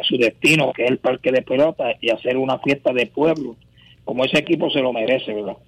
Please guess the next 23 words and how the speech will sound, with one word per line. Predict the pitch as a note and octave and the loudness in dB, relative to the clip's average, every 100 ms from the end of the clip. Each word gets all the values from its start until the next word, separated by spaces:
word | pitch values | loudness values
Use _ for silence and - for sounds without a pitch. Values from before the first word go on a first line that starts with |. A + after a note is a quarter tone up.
| - - - - | -20 -20 -20 -6
Eso | A#2+ F3+ E3+ | 0 2 2
en | E3+ | 0
cuanto | D3 C3+ - C#3 B2+ | -4 -6 -4 -4 -2
a | B2 B2 B2 | -2 -2 -2
la | B2 | -2
Coliseba. | C3+ C3 B2 C#3 B2+ A2 - _ _ _ _ | -2 -4 0 0 -2 -4 -14 _ _ _ _
En | C#3 C#3+ | -2 -2
cuanto | E3+ C#3+ C#3 D3 | 0 -2 -2 -2
al | C#3 | 0
voleibol | C#3+ C#3 D3+ E3 | 0 2 2 2
femenino, | F#3+ F3+ F3+ F#3+ F#3+ | 0 0 -2 -2 -2
Eliu, | D#3 E3+ G3+ - - _ - | 2 2 0 -8 -20 _ -14
sigue | C3 C3 C#3+ D3+ | -8 -6 0 0
la | D3+ | 0
temporada | D3+ D3 D3 C3+ D3+ D#3 C3 C3+ - _ _ _ | -2 -6 -2 0 0 0 -2 -6 -14 _ _ _
bien, | B2 C#3 D#3 D3+ | -6 -4 -4 -4
bien, | C3+ D3 B2+ | -2 -2 -2
bien | B2 C#3+ | 0 0
balanceada. | C#3 C#3 B2+ B2 C#3+ C#3+ A#2+ - - - _ _ | 0 -2 -4 -2 0 0 -4 -10 -20 -20 _ _
Tengo | D#3+ F#3+ A3+ | -2 0 2
una | A3 F#3+ | 0 0
duda, | F#3 G3 D#3+ C#3 | -2 0 -2 -4
Eliu, | C3+ D#3 F#3 F#3+ | -6 -6 -6 -6